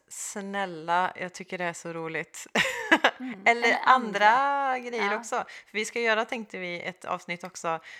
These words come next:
Speaker 1: där vi berättar om era berättelser. Så, eh, sånt som ni tycker har varit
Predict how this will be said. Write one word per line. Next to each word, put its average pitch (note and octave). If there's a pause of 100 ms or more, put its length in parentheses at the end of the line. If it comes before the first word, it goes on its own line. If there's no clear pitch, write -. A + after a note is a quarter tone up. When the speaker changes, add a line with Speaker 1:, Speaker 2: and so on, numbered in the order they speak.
(140)
Speaker 1:
där F3+
vi F3
berättar E3
om E3 (100)
era A3+
berättelser. - (300)
Så, F#3+
eh, - (360)
sånt C4
som B3
ni A3+
tycker A3
har G#3+
varit G3+